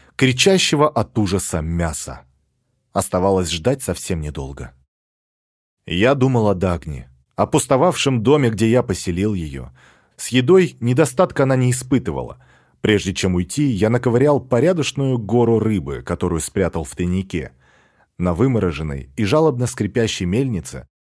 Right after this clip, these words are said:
обнаружил два мешка недомолотого зерна и катку с мороженой брусникой, а в заброшенном селении бочонок засахаренного меда.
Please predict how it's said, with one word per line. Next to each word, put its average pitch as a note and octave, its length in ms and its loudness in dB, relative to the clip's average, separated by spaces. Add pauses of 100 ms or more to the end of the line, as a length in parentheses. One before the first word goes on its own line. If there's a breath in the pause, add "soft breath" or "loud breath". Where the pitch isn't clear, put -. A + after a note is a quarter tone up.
(140)
обнаружил D#3+ 560 2
два C3+ 300 0
мешка D3 580 0
недомолотого A2+ 720 2
зерна F#2 560 0 (280 loud breath)
и G#2+ 100 0
катку D3 680 0
с - 140 -6
мороженой G#2 500 2
брусникой, D#2+ 720 -6 (480)
а E2 100 0
в F2 60 0
заброшенном G#2 580 2
селении D3+ 460 0
бочонок C3+ 500 0
засахаренного F2+ 720 -2
меда. D2 480 -6